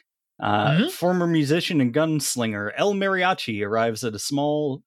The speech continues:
Speaker 1: Mexican border town after being away for a long time. His past quickly catches up with him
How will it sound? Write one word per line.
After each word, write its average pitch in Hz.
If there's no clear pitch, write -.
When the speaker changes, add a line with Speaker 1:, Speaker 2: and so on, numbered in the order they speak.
Speaker 1:
Mexican 139
border 113
town 101
after 107
being 113
away 110
for 107
a 95
long 156
time. 110
His 107
past 165
quickly 220
catches 190
up 214
with 120
him 113